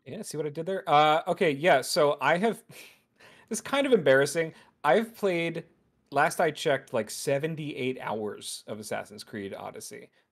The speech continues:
um, which is the most amount of time I've sunk in a game in this short amount of time in a really long time. Um, I really like this game, and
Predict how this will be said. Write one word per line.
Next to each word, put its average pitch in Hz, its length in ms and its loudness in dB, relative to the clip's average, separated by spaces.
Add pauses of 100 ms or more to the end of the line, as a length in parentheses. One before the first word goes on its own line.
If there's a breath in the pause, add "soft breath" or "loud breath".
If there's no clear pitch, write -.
(120)
um, 104 460 -4 (220)
which 135 240 -6
is 139 140 -4
the 147 160 -4
most 143 400 0
amount 160 180 2
of 151 80 0
time 143 220 -2
I've 120 140 -2
sunk 123 240 -6
in 123 60 -4
a 120 40 -6
game 110 520 -4 (220 soft breath)
in 113 240 -4
this 127 180 2
short 123 300 -4
amount 107 220 -4
of 101 60 -16
time 110 440 -10 (140)
in 117 100 -6
a 110 140 -6
really 117 600 -4
long 98 340 -6
time. - 420 -12 (540 loud breath)
Um, 104 600 -2 (580)
I 143 260 2
really 147 480 -4
like 117 220 -2
this - 180 -8
game, 214 400 -6 (460)
and 131 800 -4